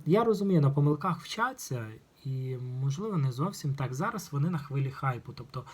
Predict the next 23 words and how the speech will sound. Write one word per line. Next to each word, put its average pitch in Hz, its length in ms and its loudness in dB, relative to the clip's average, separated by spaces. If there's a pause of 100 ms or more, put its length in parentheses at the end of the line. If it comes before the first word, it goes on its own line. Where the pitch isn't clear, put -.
(260)
великий 170 300 2
інтерес 160 360 0
отримав 143 380 0
як 143 180 -2
шоу 240 200 -6
"Біографія", 139 580 0
так 208 260 -8
і 151 40 -2
зараз 127 360 -4
Меловін, 180 440 2
він 143 160 0
записав 131 460 -6
відео, 165 380 0 (420)
ми 147 120 2
його 147 120 2
спостерігаємо. 151 680 -4 (400)
Напишіть, 160 880 0
що 180 600 -2 (120)
ви 135 220 2
думаєте 175 680 -4
на 139 120 -2
рахунок 139 480 -2
цього, 110 520 -6